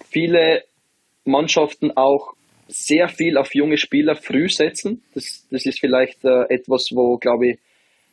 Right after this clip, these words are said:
äh, das in Österreich jetzt auch immer mehr die letzten Jahre passiert ist. Wenn man jetzt, äh, Vereine auch wie die Austria nimmt, äh, Salzburg sowieso, auch Sturm Graz und auch sicher noch, äh, einige andere,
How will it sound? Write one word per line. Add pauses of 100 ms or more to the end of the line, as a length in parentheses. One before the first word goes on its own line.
(140)
äh,
das
in
Österreich
jetzt
auch
immer
mehr (340)
die
letzten
Jahre
passiert
ist.
Wenn
man
jetzt,
äh,
Vereine
auch
wie
die
Austria
nimmt,
äh,
Salzburg
sowieso,
auch
Sturm
Graz (440)
und
auch
sicher
noch,
äh,
einige
andere,